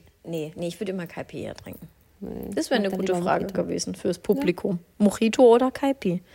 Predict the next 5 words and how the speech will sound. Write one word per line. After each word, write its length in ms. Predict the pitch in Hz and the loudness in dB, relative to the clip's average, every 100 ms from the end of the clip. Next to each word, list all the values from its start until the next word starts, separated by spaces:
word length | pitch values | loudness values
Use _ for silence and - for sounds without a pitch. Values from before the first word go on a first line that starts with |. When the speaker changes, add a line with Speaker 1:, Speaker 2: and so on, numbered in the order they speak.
| - - - - | -20 -20 -10 -4
Speaker 2:
Ja. 220 | 180 175 226 - | -2 -2 -4 4
Speaker 1:
Ähm, 800 | 214 214 214 214 214 214 214 220 - _ _ _ _ _ _ _ - - - | 8 8 6 4 4 4 4 2 -2 _ _ _ _ _ _ _ -14 -14 2
wer 220 | 196 233 | 6 6
ist 160 | 285 - | 6 6
beruflich 920 | 240 - 294 - 247 240 392 - | 6 8 6 6 6 6 6 0